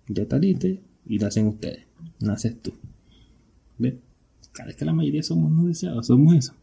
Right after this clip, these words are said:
Somos producto de un "no lo vayas a echar a de-, ah, es tarde". Bueno,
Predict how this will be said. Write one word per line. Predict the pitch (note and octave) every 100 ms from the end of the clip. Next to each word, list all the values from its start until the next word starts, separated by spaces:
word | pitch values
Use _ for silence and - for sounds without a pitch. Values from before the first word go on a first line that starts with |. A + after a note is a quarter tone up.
| -
Somos | - B2+ C3+
producto | C#3+ C#3 C#3 C3+
de |
un | B2+
"no | C#3+
lo | D3
vayas | D#3 E3
a | D#3+
echar | - D#3+
a |
de-, | E3 F#3 - _ _ - -
ah, | - _ _
es | - -
tarde". | G2 - - _ _ _ _ _ _ - - _ _ -
Bueno, | D3+ -